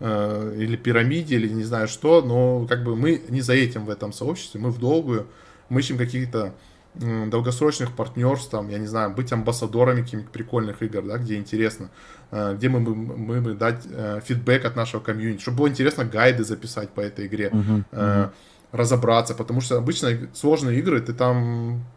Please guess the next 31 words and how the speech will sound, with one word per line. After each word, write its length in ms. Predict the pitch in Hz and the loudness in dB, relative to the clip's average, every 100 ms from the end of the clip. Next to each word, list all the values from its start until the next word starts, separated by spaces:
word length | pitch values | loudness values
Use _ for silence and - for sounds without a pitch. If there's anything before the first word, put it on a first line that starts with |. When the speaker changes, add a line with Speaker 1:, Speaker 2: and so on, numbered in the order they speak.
| - | -18
Speaker 1:
в 360 | - 113 113 117 | -12 -10 -8 2
один 240 | 123 156 139 | 2 2 2
день 180 | 151 156 | 2 4
не 80 | |
разберешься, 600 | 139 131 143 156 120 - 101 | 2 2 4 4 4 2 0
да, 260 | 120 127 | 0 0
пока 300 | - 117 131 | -2 -2 0
не 80 | 127 | 0
полезешь 420 | 123 123 131 120 127 | 0 2 2 0 0
на 80 | |
YouTube, 340 | 120 120 170 170 | 0 0 -2 -2
не 80 | 113 | -8
посмотришь 600 | 117 127 131 135 117 - - - - | -8 -6 -6 -6 -8 -10 -20 -20 -20
всякие 380 | - 120 123 120 | -4 -4 0 -2
классные, 800 | 123 120 120 117 113 113 107 107 | 0 0 0 -4 -2 -4 -4 -6
м, 320 | 107 110 110 117 | -6 -8 -8 -6
объяснялки, 760 | 113 117 117 127 147 165 120 113 | -6 -6 -2 2 4 2 -2 -4
стратегии, 760 | - 107 117 143 160 135 113 107 | -4 -4 -2 0 0 0 0 0
там, 340 | 104 104 101 - - - - - 120 | -2 -4 -6 -12 -14 -20 -20 -14 -4
и 120 | 120 | -4
по-, 320 | 120 117 120 | 0 -2 -2
со 140 | 120 120 | -2 2
временем, 400 | 135 165 147 123 | 4 4 2 -2
со 120 | 120 | -2
временем, 340 | 117 139 120 | -2 0 -2
со 100 | 117 | -2
временем 300 | 110 156 135 | -2 -2 -4
ты 80 | 120 | -4
только 220 | 123 123 | -6 -4
начнешь 360 | 110 - 120 113 | -6 -6 -8 -6
разбираться, 680 | 104 107 110 131 - 95 | -8 -6 -4 -4 -6 -12